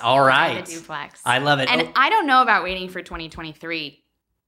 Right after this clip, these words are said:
Speaker 2: Honestly, I know
Speaker 1: You,
Speaker 2: we're
Speaker 1: you
Speaker 2: already
Speaker 1: feel good about right now is even a nice time.
Speaker 2: I think now is an opportunity to write offers. When we bought our first building and our first house in twenty,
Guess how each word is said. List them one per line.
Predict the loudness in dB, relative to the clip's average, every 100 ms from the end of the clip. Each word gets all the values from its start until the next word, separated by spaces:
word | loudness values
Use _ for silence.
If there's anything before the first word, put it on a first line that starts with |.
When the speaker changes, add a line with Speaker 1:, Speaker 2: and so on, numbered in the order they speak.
| _ -6
Speaker 2:
Honestly, | -2 -2 -6 -10
I | -2
know | 0
Speaker 1:
You, | 2
Speaker 2:
we're | 4
Speaker 1:
you | 4
Speaker 2:
already | 4 4
Speaker 1:
feel | 2 2
good | 2 2
about | 2 0 0
right | 0 0
now | 0 -2
is | -4
even | -8 -8
a | -8
nice | -6 -8 -8
time. | -8 -6 -2
Speaker 2:
I | -2 -2
think | -4 -4
now | -8 -2 2 4 4 4 0 -6
is | -8
an | -2
opportunity | 0 0 -4 -8 -4 -2 -4 -4 -8 -10 -10
to | -10
write | -4 -2 -2 -4 -10 _ _ _ _ _ _
offers. | 0 0 -2 -12 -12 -12
When | -10
we | -10
bought | -2 4 4 4
our | 0
first | 0 -2 -2
building | -4 -2 -2 0
and | 2
our | 2
first | 0 -6 -2
house | 2 2 0 -6 -16 -20 _ _ _ _
in | -12 -10
twenty, | -6 -4 -4 -4 -6 -10